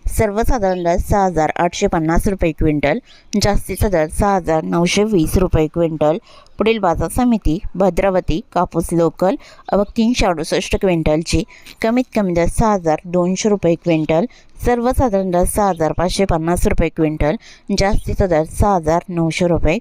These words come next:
क्विंटल. पुढील बाजार समिती आष्टी वर्धा कापूस ए के एच फोर लाँग स्टेपल, आवक पाचशे चौतीस क्विंटलची, कमीत कमी दर सहा हजार रुपये क्विंटल, सर्वसाधारण दर सहा हजार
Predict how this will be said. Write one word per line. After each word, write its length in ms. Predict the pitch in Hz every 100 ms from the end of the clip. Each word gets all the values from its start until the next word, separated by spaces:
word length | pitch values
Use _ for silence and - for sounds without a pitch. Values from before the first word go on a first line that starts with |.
| -
क्विंटल. 440 | 165 147 139 226 - - - -
पुढील 200 | 220 247
बाजार 300 | 180 156 160
समिती 460 | 202 208 180 147 -
आष्टी 320 | 175 190 -
वर्धा 420 | 202 196 180 160 170 -
कापूस 460 | 143 - 156 - -
ए 120 | 190
के 160 | - 170
एच 300 | - 170 -
फोर 200 | 160 147
लाँग 200 | 151 185
स्टेपल, 460 | - 214 175 147 175 - - - -
आवक 180 | 208 220
पाचशे 260 | 190 190 240
चौतीस 380 | 208 170 190 -
क्विंटलची, 600 | 202 170 151 151 147 151 - - - -
कमीत 220 | 233 262 -
कमी 160 | 208 185
दर 140 | 175
सहा 280 | 170 220 202
हजार 200 | 190 202
रुपये 260 | 196 165 151
क्विंटल, 500 | 160 156 151 147 226 - _ -
सर्वसाधारण 640 | 240 226 240 240 247 190 180
दर 140 | 170
सहा 260 | 175 208 196
हजार 220 | 175 156